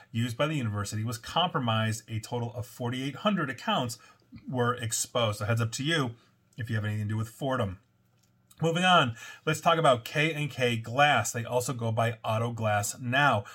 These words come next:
On November twenty-one, they filed with Montana after discovering an unauthorized party was able to access,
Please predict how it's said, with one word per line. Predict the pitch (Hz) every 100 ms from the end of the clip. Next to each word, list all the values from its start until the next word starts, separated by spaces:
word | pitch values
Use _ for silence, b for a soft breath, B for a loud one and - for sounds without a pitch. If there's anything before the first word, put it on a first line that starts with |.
| B -
On |
November | 113 107 117 117
twenty-one, | 113 - 117 110 113 113 117 110
they | 101 160
filed | 175 139 120 117
with | 113
Montana | 113 101 101 190 208 131 113 B B _
after | 160 151 170
discovering | 147 156 135 131
an | 127
unauthorized | 135 127 123 120 113
party | - 117 117
was | 113
able | 113 110
to | 113
access, | 113 113 110 - 120 113